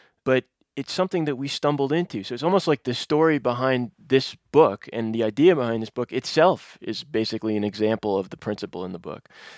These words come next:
which is serendipity. We were running an experiment in our lab, which was really supposed to reveal some facts about artificial intelligence.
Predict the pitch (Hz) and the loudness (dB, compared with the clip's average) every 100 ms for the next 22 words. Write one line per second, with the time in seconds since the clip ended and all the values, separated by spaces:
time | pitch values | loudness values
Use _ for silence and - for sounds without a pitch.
0 | - - - 123 135 120 - 123 120 131 | -20 -20 -12 -6 -4 -4 -2 0 2 0
1 | 151 101 90 101 _ _ _ _ - 151 | -4 -8 -12 -16 _ _ _ _ -2 0
2 | 180 160 151 143 131 120 - - 135 156 | 2 2 2 2 0 -2 -6 -6 -2 0
3 | 139 98 95 _ _ - 117 101 98 117 | -2 -4 -10 _ _ -12 -6 -6 -2 -2
4 | 107 95 _ _ _ _ _ 110 113 - | -2 -6 _ _ _ _ _ -8 -8 -6
5 | - 117 113 107 - - - 139 156 180 | -6 -2 0 -2 -8 -16 -16 0 2 2
6 | 143 123 131 127 - 110 110 107 117 110 | 0 -6 -4 -6 -6 -8 -6 -2 -4 -4
7 | 113 101 117 113 113 101 98 101 95 98 | -8 -6 -6 -6 -8 -6 -4 -6 -8 -14
8 | 87 90 90 135 135 95 92 - | -14 -14 -8 -4 -4 -6 -14 -14